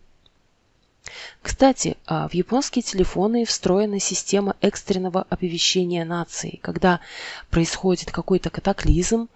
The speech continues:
во всех телефонах срабатывает громкий звуковой сигнал, даже если звук был отключён, и появляется сообщение, поясняющее,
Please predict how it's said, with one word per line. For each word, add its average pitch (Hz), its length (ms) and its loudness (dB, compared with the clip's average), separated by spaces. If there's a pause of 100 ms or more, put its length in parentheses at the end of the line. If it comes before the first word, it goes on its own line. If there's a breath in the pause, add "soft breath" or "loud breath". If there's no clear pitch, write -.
(240 soft breath)
во 160 100 0
всех 226 260 0
телефонах 202 600 -2
срабатывает 180 640 -2
громкий 165 400 -6
звуковой 165 420 -2
сигнал, 165 540 -4 (280 loud breath)
даже 190 300 2
если 196 320 0
звук 180 440 -6 (100)
был 170 240 0
отключён, 165 720 -4
и 262 100 4
появляется 190 600 0
сообщение, 185 720 0
поясняющее, 180 920 0